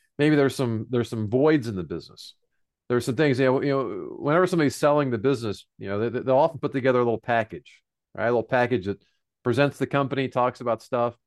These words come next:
and they'll often talk about the reason why the owner, the current owner is selling. You know, you know, you know, the, the, the owner's selling for X, Y, Z reason. And they'll, they'll often talk about, Jack, in terms of opportunities that are there. And they'll talk about things like, "Well, gee, hey, there's an opportunity if you just,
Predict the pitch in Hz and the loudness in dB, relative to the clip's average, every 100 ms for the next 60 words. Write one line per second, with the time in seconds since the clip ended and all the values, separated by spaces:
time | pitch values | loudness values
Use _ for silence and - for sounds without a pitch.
0 | _ _ _ _ _ - 131 151 185 170 | _ _ _ _ _ -6 0 2 2 0
1 | 156 151 139 139 131 127 _ - 123 156 | 0 0 0 2 2 2 _ -12 -6 -4
2 | 139 139 127 135 123 123 131 123 113 - | -4 -2 2 2 0 -4 -4 -6 -8 -12
3 | 131 - 147 127 131 120 110 131 120 135 | -12 -4 -2 0 -2 -2 -4 -2 -2 -2
4 | 135 _ _ _ 120 120 123 120 117 113 | -8 _ _ _ -6 -4 -2 -2 -4 -6
5 | 117 104 117 120 117 117 117 127 139 123 | -4 -4 -4 -4 -4 -4 -2 -2 -2 -2
6 | - 131 120 127 123 120 107 110 104 120 | -2 -2 0 -4 -4 -4 -4 -4 -6 -6
7 | 113 120 - _ _ _ _ _ _ 127 | -8 -10 -14 _ _ _ _ _ _ -4
8 | 120 117 120 - - - 135 156 160 135 | 0 0 -2 -12 -18 -2 2 4 2 2
9 | 156 165 127 117 113 120 117 127 127 113 | 2 2 2 2 2 0 0 -4 -6 -6
10 | - 123 - - 175 160 110 82 85 76 | -2 -4 -4 -2 0 0 -2 -6 -8 -6
11 | - - _ _ _ _ _ _ _ 110 | -10 -12 _ _ _ _ _ _ _ -2
12 | 113 120 113 151 143 135 120 113 120 110 | 2 2 2 2 2 2 0 2 0 2
13 | 185 160 160 139 147 160 - 170 160 139 | 2 4 4 4 2 0 -2 -2 0 0
14 | 135 131 110 131 131 | 0 -4 -2 -4 -4